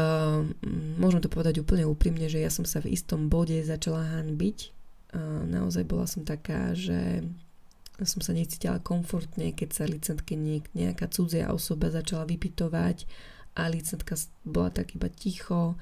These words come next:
a nehovorila, iba sa kryla za mňa, takže som robila takú tú chybu, že som začala vysvetľovať, „No viete, ale, no, ona sa tak hanbí rozprávať,“ proste najväčšia, najzákladnejšia chyba, ktorú nájdete asi v každej rodičovskej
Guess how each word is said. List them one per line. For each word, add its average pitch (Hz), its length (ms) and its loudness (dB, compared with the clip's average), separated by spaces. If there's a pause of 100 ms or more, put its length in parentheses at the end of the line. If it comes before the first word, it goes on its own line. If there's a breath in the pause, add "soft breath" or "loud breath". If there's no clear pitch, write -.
(400 loud breath)
a - 80 -
nehovorila, 170 720 2
iba 160 160 2
sa - 160 -2
kryla 170 320 2
za 170 160 4
mňa, 170 340 2
takže 156 300 -4
som 165 160 0
robila 165 320 2
takú 156 240 -4
tú 170 80 -2
chybu, - 320 -4
že 156 180 -2 (140)
som - 160 -4
začala 156 320 -4
vysvetľovať, 165 480 -4
„No 196 100 0
viete, 175 380 -2
ale, 165 240 -2 (480 loud breath)
no, 254 240 2
ona 208 160 2
sa - 80 -4
tak - 180 -2
hanbí 208 220 2
rozprávať,“ 95 640 2
proste 160 560 0 (880 loud breath)
najväčšia, 185 640 6
najzákladnejšia 170 1000 4
chyba, 170 500 2
ktorú 175 320 0
nájdete 170 400 0
asi - 160 -2
v - 140 -10
každej 180 340 4
rodičovskej 170 520 0